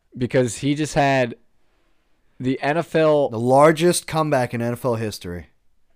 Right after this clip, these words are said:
Speaker 1: against him.
Speaker 2: And that
Speaker 1: Um,
Speaker 2: defense is a solid defense.
Speaker 1: Yeah, you, he really had to try to lose that game.
Speaker 2: Yeah. I don't know if you saw, they announced Nick Foles as a starter this week.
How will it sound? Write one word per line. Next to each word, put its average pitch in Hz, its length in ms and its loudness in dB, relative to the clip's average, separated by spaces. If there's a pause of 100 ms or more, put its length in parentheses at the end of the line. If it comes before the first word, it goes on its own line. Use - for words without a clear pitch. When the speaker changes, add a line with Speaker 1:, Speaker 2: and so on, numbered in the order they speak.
(220)
Speaker 1:
against 107 440 -4
him. - 160 -12 (420)
Speaker 2:
And 202 120 6
that 269 140 8
Speaker 1:
Um, 294 40 2
Speaker 2:
defense 311 400 6
is 214 140 2
a 175 80 0
solid 185 440 8
defense. 127 500 -2
Speaker 1:
Yeah, 147 180 4
you, 165 460 0
he 185 300 0
really 170 520 2
had 135 180 2
to 107 60 -8
try 104 280 0
to 82 80 -8
lose 85 180 -8
that 85 220 -6
game. - 200 -18
Speaker 2:
Yeah. 131 320 4 (320)
I 165 80 8
don't 180 100 8
know 180 60 8
if 139 100 2
you 135 60 -8
saw, 175 240 8
they 143 140 6
announced 135 380 0
Nick 139 180 -4
Foles 143 320 2
as 107 120 -8
a 107 60 -10
starter 127 320 -2
this 98 220 -8
week. 92 280 -12